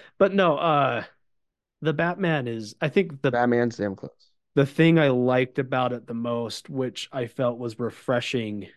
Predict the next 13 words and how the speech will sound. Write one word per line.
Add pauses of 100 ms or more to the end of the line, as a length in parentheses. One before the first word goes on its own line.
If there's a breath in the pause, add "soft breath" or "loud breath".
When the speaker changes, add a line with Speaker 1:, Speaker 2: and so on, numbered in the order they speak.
(1000)
Speaker 1:
that
I
don't, (300)
I
don't
think
we've (100)
really
seen (1300)
in
a
Batman
movie